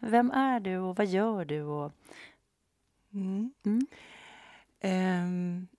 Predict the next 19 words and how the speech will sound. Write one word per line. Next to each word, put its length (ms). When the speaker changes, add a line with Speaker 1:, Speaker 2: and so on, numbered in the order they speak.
Speaker 2:
ja, 600
jag 600
är 60
en 100
person 500
som 300
är 440
uppvuxen 640
i 60
många 560
olika 360
länder. 580
Eh, 880
så 680
i 320
tio 220
olika 360
länder, 500
eh, 300